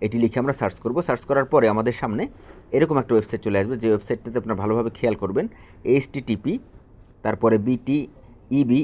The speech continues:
অ্যাডমিশন ডট গভ ডট বিডি লেখা আছে, শুধুমাত্র সেটাতেই আমাদের প্রবেশ করতে হবে, অন্য কোনো ওয়েবসাইটে প্রবেশ করলে কিন্তু চলবে না।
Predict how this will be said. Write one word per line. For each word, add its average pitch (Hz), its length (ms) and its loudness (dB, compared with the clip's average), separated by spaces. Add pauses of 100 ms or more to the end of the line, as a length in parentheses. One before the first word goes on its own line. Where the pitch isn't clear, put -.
অ্যাডমিশন 117 440 0 (100)
ডট 120 140 4 (100)
গভ 131 100 4 (100)
ডট 107 200 4
বিডি 143 240 0
লেখা 95 240 -4
আছে, 107 180 -8
শুধুমাত্র 131 340 -4 (180)
সেটাতেই 123 320 -2
আমাদের 98 280 -2
প্রবেশ 95 280 -4
করতে 87 180 -10
হবে, 160 200 0
অন্য 104 180 -2
কোনো 104 120 -4
ওয়েবসাইটে 98 320 -4
প্রবেশ 90 200 -6
করলে 98 220 -4
কিন্তু 120 160 -6 (100)
চলবে 90 260 -4
না। 214 40 0